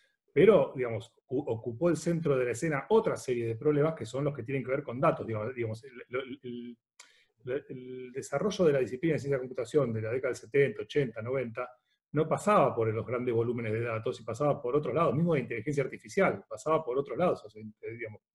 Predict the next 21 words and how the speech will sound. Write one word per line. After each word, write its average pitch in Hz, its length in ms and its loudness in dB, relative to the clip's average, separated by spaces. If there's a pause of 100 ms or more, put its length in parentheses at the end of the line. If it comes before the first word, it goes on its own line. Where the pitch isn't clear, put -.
(160)
eh, 104 340 -6 (680)
y 117 160 0
hoy 170 140 8
por 180 200 6
hoy, 226 240 6 (320)
dado 135 420 2
la 117 200 -2
revolución 113 640 2
que 123 80 -4
tenemos 117 360 -8
con 110 140 -6
la 107 60 -6
recopilación, 117 1000 -6
con 120 220 -8
la 107 80 -6
posibilidad 113 360 -2
de 123 120 0
recopilar 113 520 -2
y 117 60 0
procesar 127 420 -6
datos, 143 520 0